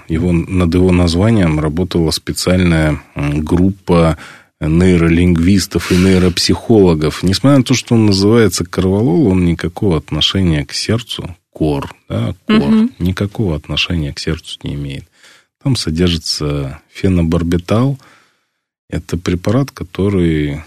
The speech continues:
Speaker 1: ну, так сказать, седативным действием обладает. М, если вы по каждому поводу прибегаете к приему корвалола,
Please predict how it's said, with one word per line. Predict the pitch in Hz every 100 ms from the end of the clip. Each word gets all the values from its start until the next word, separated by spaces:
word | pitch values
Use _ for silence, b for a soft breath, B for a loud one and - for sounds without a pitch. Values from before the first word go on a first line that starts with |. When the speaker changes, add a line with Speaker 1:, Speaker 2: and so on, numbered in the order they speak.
| b _
Speaker 1:
ну, | 87 90
так | - 78
сказать, | - 82 78 90 - -
седативным | - 80 82 85 101 92 85 82
действием | 107 107 - 76
обладает. | 73 73 76 76 73 135 135 - _ _ _
М, | - 78 - -
если | 85 104 - 98
вы | 98 107 90 - _
по | -
каждому | 87 98 95 90 87 85
поводу | - 95 82 78 78 - _ _ _ _ _ _ _ _ _ _ - -
прибегаете | - 80 87 90 90 82 78 73
к | -
приему | - 85 85 80 78
корвалола, | - 82 82 90 104 127 98